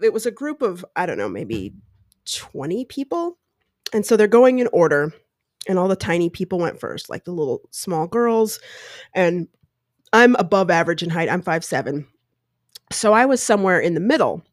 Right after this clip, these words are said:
And so every time these people would jump, small, smaller men too, they'd come back and be like, "Oh my God, that was the best feeling ever.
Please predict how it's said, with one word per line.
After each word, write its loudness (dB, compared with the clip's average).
And 2
so 2
every 6
time 0
these 0
people 0
would 0
jump, 2
small, 0
smaller 0
men -2
too, -4
they'd 4
come -2
back 2
and -4
be -4
like, -8
"Oh -2
my -6
God, -4
that 2
was 4
the 0
best 2
feeling 2
ever. 4